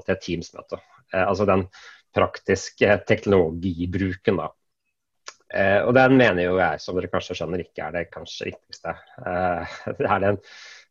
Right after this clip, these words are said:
eh, samhandling på nett som er den, som er det mest kritiske. Så, men digital kompetanse, defi-, sånn som myn-, mange myndigheter definerer det, så har de åpenbart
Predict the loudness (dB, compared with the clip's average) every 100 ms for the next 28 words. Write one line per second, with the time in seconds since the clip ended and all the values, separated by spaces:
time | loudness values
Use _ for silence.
0 | -20 -6 -2 0 -2 -4 -8 0 0 2
1 | -4 -4 -6 -4 -4 2 2 0 -4 0
2 | 0 0 -4 -8 -6 -6 -6 -12 -12 -14
3 | _ -12 -10 -2 0 0 -6 -18 -20 _
4 | 0 2 4 2 0 -4 -6 -2 0 0
5 | 0 0 0 -2 -4 -4 -2 -2 2 2
6 | 0 -4 2 2 4 2 2 -2 -8 -12
7 | -8 -2 0 2 2 0 0 2 2 0
8 | -8 -8 -10 -14